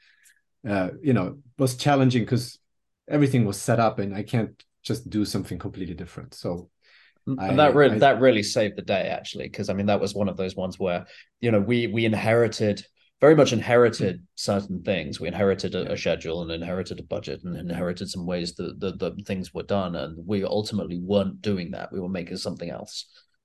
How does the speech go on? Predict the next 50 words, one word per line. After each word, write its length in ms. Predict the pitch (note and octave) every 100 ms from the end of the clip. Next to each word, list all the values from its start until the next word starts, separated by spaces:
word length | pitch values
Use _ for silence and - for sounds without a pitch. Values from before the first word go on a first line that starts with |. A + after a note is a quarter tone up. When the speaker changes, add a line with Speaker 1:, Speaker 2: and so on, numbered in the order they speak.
| -
Speaker 1:
Yeah. 300 | G2 F#2 F#2
Speaker 2:
Um, 180 | F2 F2
and 360 | A2+ G2 F#2+
Speaker 1:
Bigger. 260 | F#2+ G#2+ F#2 - -
Speaker 2:
and, 280 | B2+ A2+ G#2
you 120 | A#2
know, 260 | A2+ G2+ F#2+
and 140 | A2+
it's, 240 | G#2 - -
and, 220 | A#2 G2+
and 180 | B2+ A#2+
you 80 |
just 220 | B2+ C#3 F3+
even 180 | C3+
look 160 | B2+ C3
at 80 | -
the 100 | A#2
episode 520 | A2 - - F#2 E2+
lengths, 680 | D#2+ - - - - - -
<laughs> 40 |
you 160 | B2 A2+
know, 160 | G#2+ G2
like 260 | - G#2+ G#2
the, 280 | A#2+ G#2+ A#2+
there's, 320 | A2 A2+ G#2+
there, 160 | G2 A2
I 60 |
think 160 | G2+ A2
it's 100 | G2+
season 160 | G#2+ F2
two, 140 | A2+
there's 160 | G2+ G2
an 60 |
episode 360 | G2 - F#2+ F2
that's 200 | - -
thirty-eight, 440 | G2+ F2+ F#2+ F#2
thirty-nine 400 | G#2+ F#2+ F2 -
minutes. 460 | G#2 A2+ - - - - - - -
You 140 | B2
know, 40 | G#2
our 180 | - A2
longest 420 | A2 D3 A#2+ -
one, 300 | G#2 A#2+ A#2+
which 340 | G2 - - -
you've 140 | G2
just 200 | G2+ G2+
seen, 200 | E3 D#3+
is 300 | B2+ A#2+ - - - -
sixty 800 | - E3+ E3+ - C#3+ C#3 C#3
something. 640 | C#3 F#3+ F3 - A2 E2+ -